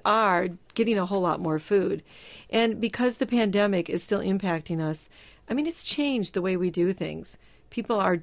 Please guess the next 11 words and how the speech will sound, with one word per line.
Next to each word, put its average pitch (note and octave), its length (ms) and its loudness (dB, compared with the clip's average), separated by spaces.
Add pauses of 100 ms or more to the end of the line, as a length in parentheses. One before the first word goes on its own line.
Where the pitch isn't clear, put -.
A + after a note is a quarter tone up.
are G#3 220 4
reaching F3+ 380 -2
for E3+ 140 -4
comfort E3 360 -4
food. E3 340 -6 (280)
When F#3+ 160 2
you're A#3+ 180 4
dealing G#3 360 0
with F3+ 180 -2
long-term F#3 480 0
stress, F3+ 580 -2